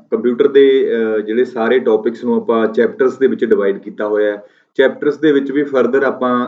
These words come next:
level wise ਸਾਰੇ question ਨੂੰ, ਅਹ, ਡਿਵੀਜ਼ਨ ਕੀਤੀ ਹੈ, ਐਲ ਵਨ, ਐਲ ਟੂ, ਐਲ three। Level ਵਨ basic ਹੈ, level two medium ਤੇ level three ਹੈਗਾ hard level। ਸੋ ਐਲ ਵਨ ਤੇ ਐਲ two sufficient ਹੈ ਜੇਕਰ ਤੁਸੀਂ ਕੋਈ ਵੀ ਪੀ ਟ੍ਰਿਪਲ,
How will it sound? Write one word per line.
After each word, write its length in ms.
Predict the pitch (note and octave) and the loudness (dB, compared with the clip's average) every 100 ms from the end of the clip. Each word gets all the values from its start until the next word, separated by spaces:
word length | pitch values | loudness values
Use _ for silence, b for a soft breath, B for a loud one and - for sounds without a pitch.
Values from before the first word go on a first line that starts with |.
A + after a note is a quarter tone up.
| - | -2
level 340 | A2+ A#2 B2 | 0 2 2
wise 340 | A#2+ A#2 A#2 A2 | 2 2 2 -2
ਸਾਰੇ 220 | A#2 B2 | -4 -2
question 280 | A#2+ A2+ A#2 | -2 -4 -4
ਨੂੰ, 440 | A2+ A2 A2+ A2 | 0 0 0 -2
ਅਹ, 280 | G#2+ G#2 G2+ G2+ _ _ _ - G#2+ | -8 -10 -10 -14 _ _ _ -12 -2
ਡਿਵੀਜ਼ਨ 360 | A2+ A#2 C#3+ | 2 2 2
ਕੀਤੀ 340 | A2+ G#2 A2+ A2 | -2 -4 -2 -2
ਹੈ, 160 | - - _ A2 | -4 -20 _ -4
ਐਲ 180 | A2+ | -2
ਵਨ, 320 | A2 A#2 A#2+ A2+ - _ | 0 -2 -2 -10 -20 _
ਐਲ 180 | G#2+ G#2+ | -6 -4
ਟੂ, 440 | A2+ A2+ A2+ - - - | -2 -2 -2 -6 -20 -6
ਐਲ 220 | G#2+ G#2+ | -4 -4
three। 200 | G#2 G2 - _ _ _ _ A#2+ | -6 -8 -10 _ _ _ _ -2
Level 240 | B2 C3+ | 2 2
ਵਨ 200 | B2+ C#3 | 2 -2
basic 480 | A#2+ A#2+ A2+ C3 - | 2 2 2 -2 0
ਹੈ, 200 | - - A2+ | -2 -4 -2
level 280 | A2+ A#2 | 0 0
two 160 | A2+ A#2 | 0 2
medium 500 | A2+ A2+ C3+ C#3 C#3 | 2 2 0 -2 -4
ਤੇ 140 | - | 0
level 260 | A2+ A2 A2+ | 2 4 2
three 280 | A2+ A#2+ A#2 | 0 0 0
ਹੈਗਾ 140 | A#2+ | 0
hard 300 | B2 A2 G2 | -2 -2 0
level। 260 | F2+ E2 E2 _ _ _ _ | -2 -4 -12 _ _ _ _
ਸੋ 180 | - - | -6 -4
ਐਲ 180 | B2+ C3 | 0 0
ਵਨ 200 | C#3 D3 | 2 2
ਤੇ 80 | D3 | 2
ਐਲ 140 | C3+ | 2
two 320 | C3 C#3 C#3 C3+ | -2 -2 -2 -2
sufficient 640 | B2+ B2+ C3+ C3+ A#2+ A#2+ | -6 -2 -2 -2 -2 0
ਹੈ 60 | |
ਜੇਕਰ 280 | A#2 A#2 A2+ | 0 0 -2
ਤੁਸੀਂ 220 | A2 B2 | -4 -10
ਕੋਈ 260 | A2+ A#2 A#2 | -2 2 2
ਵੀ 180 | A2+ A#2+ | 0 -4
ਪੀ 200 | A#2 A2+ | -2 -4
ਟ੍ਰਿਪਲ, 540 | A2+ A2 - - A2 | 0 -2 -2 -16 -16